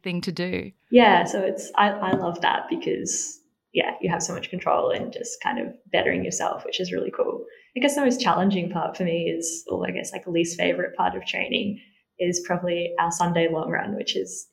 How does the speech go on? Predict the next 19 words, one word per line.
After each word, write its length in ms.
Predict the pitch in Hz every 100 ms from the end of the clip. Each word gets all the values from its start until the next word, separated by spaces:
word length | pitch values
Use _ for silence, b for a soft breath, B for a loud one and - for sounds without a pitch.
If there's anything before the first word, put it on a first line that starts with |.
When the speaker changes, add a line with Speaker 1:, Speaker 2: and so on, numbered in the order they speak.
| -
Speaker 2:
you 160 | 180
know, 80 | 165 - _
probably 400 | - 180 180 185
shown 220 | 190 180 175
its 180 | 170
face 340 | - 160 165 -
on 220 | 165 165
any 260 | - 165 165
kind 280 | 165 160 170
of 200 | 165 165 - B B B B _ -
first 240 | 160 -
time 180 | 190 180
marathon 440 | 151 175 156 160
training 340 | 185 156 160 170
program 400 | 151 165 - 202
for 80 |
anyone 340 | - - - -
out 240 | - -
there. 340 | - 107 104